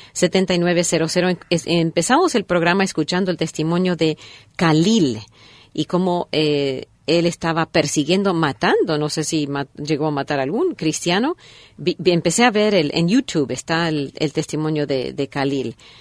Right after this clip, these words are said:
En, y, pero después le dieron el re-, el, una Biblia y por, la razón de la cual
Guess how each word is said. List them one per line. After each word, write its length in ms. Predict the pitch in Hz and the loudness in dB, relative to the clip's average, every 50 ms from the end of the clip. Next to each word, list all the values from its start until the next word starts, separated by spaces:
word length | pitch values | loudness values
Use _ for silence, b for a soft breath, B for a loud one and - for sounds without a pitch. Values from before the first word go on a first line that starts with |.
| B B B B B _ - | B B B B B _ -4
En, 600 | 151 151 151 147 147 147 147 147 147 147 143 - - - | -2 0 0 0 0 -2 -2 -2 -4 -4 -6 -8 -6 -4
y, 600 | 165 170 170 165 160 160 160 156 156 151 151 151 147 147 147 143 139 175 180 - - - | -2 0 0 0 0 0 0 0 -2 -2 -4 -4 -6 -6 -8 -8 -10 -14 -16 -20 -20 -6
pero 220 | _ 180 175 175 175 | _ 0 2 2 2
después 380 | 175 165 - - 214 233 - 214 | 2 0 2 2 2 2 4 4
le 140 | 208 196 175 | 2 4 4
dieron 320 | 180 196 196 208 208 196 | 2 2 2 2 2 0
el 100 | 175 165 | 0 0
re-, 220 | 151 - 151 170 - | -2 0 -2 -2 0
el, 760 | - 165 160 156 147 147 147 143 143 139 139 139 - - - - - - - | 0 0 0 0 0 0 -2 -2 -4 -4 -6 -6 -8 -10 -12 -12 -14 -8 -4
una 220 | 175 170 165 160 | -2 0 0 0
Biblia 520 | 147 208 262 285 254 185 160 143 151 160 - _ _ - | 2 4 4 4 4 2 0 0 -2 -4 -8 _ _ -4
y 100 | 170 170 | -4 -2
por, 240 | - - 185 - | 2 2 2 2
la 220 | 180 170 165 170 165 | 2 2 2 2 2
razón 340 | 160 156 156 - 220 226 233 | 0 -2 -2 0 0 2 2
de 80 | 220 | 2
la 140 | 202 175 160 | 0 0 -2
cual 340 | - - 175 180 180 180 | 0 2 2 2 2 0